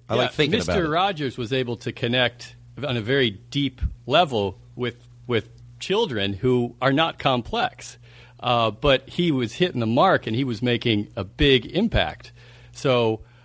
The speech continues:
Speaker 2: uh, yeah, I get, I get what he's saying. And, you know, there's a lot of superficial talk about things that, uh, seem complex, but they don't really mean anything.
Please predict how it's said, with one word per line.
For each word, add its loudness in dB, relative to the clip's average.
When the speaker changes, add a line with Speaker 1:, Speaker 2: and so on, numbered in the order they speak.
Speaker 2:
uh, -4
yeah, 2
I 2
get, -2
I -4
get -4
what -2
he's -6
saying. -2
And, 0
you -2
know, 2
there's -4
a -2
lot 0
of -6
superficial -4
talk 2
about 2
things 2
that, 2
uh, -2
seem 2
complex, -2
but -6
they 2
don't 0
really 2
mean 2
anything. -6